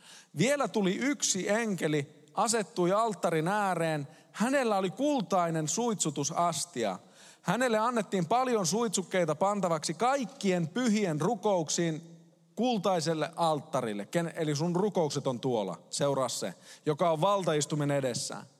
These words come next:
Kuuntele. "Ja suitsukkeiden savu nousi enkelin kädestä pyhien ihmisten rukousten mukana Jumalan eteen." Kuuntele, mitä tapahtuu sitten. "Enkeli otti suitsutusastian",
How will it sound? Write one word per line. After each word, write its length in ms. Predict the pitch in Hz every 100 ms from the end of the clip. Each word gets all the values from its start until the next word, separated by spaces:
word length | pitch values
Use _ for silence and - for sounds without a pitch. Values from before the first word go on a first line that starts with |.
| _ _ 180
Kuuntele. 420 | 196 165 131 104 - - - - -
"Ja 80 | 156
suitsukkeiden 840 | 151 247 339 - 294 - 226 202
savu 400 | 180 247 277 247
nousi 500 | 170 214 240 160 190
enkelin 500 | 240 285 247 226 175
kädestä 480 | 156 220 226 185 170
pyhien 600 | 151 294 302 262 226 190
ihmisten 560 | 226 254 226 196 - 165
rukousten 560 | 175 214 220 185 165 156
mukana 460 | 190 269 220 165
Jumalan 640 | 147 262 285 214 156 127 -
eteen." 840 | 202 240 - 247 240 233 175 - - - - _ _ _ _ _ _ _ _ _ - - - -
Kuuntele, 360 | 175 170 156
mitä 200 | 147 139
tapahtuu 520 | 151 139 147 123 131
sitten. 420 | 120 131 - - 90 - - - _ _ _
"Enkeli 580 | 190 262 320 262 240 196
otti 420 | 202 277 - -
suitsutusastian", 1500 | 180 233 285 202 202 151 147 - 202 190 - - 120 101 95